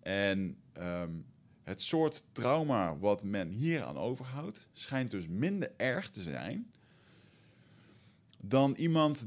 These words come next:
die, ehm, in een hele benarde situatie heeft lopen vechten ertegen. Dat is een andere soort afweer.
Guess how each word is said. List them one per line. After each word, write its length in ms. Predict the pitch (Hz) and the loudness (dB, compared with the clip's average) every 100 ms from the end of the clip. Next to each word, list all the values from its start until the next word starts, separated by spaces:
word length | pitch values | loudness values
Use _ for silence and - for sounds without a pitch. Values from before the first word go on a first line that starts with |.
| 107 | -2
die, 600 | 139 139 135 131 123 - _ - - - - - | 0 2 2 2 -2 -8 _ -20 -20 -20 -20 -4
ehm, 640 | 95 101 101 98 92 90 90 85 85 82 76 | 0 2 2 2 2 0 -2 -4 -4 -6 -8
in 140 | - 104 | -6 -4
een 120 | 98 | -4
hele 260 | 107 131 117 | -2 0 0
benarde 420 | 101 113 131 110 | 0 0 2 0
situatie 880 | - 135 113 113 120 117 113 107 - | -4 -4 -2 -2 -2 -4 -6 -8 -6
heeft 220 | 110 117 | -4 0
lopen 340 | 117 113 87 | 0 0 -8
vechten 560 | 87 135 147 - - - - - - - | 0 2 2 -4 -12 -16 -20 -20 -20 -14
ertegen. 500 | 87 - 82 58 82 - - - - - _ - - - | -12 -6 -6 -6 -12 -18 -20 -20 -20 -20 _ -20 -20 -12
Dat 120 | 87 | -10
is 60 | 90 | -10
een 120 | 90 - | -10 -2
andere 360 | 175 185 156 | -2 0 -4
soort 340 | 143 139 123 - | -4 -4 -4 -4
afweer. 520 | 131 95 82 62 | -6 -4 -10 -10